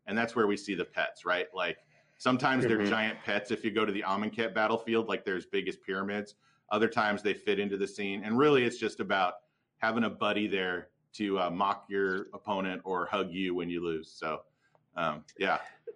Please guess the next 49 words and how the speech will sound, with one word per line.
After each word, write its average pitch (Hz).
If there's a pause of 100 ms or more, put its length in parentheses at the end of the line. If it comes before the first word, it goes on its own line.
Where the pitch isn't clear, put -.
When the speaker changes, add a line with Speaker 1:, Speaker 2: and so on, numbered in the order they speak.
(800)
Speaker 2:
Yeah, 110
the, 117
uh, 117
I 117
have, 113
I 117
have 110
a 107
son 113
who's 104 (120)
two, 104
and 101
his 113 (220)
favorite 104
part 110
of 98
Arena 101
is 104
the 107
little 107
dog, 113 (480)
but 110
he 117
likes 110
the, 110
um, 101
the 104
pink -
one 180
that 151
when 113
you 110
click 120
on 120
it 120
a 113
bunch, 120
it -
speeds -
up 123
and 113
then 107
Speaker 1:
Zooms 95
ar-, 104
Speaker 2:
zooms 117
around 110
the 107
Speaker 1:
yeah. -
Speaker 2:
screen. 123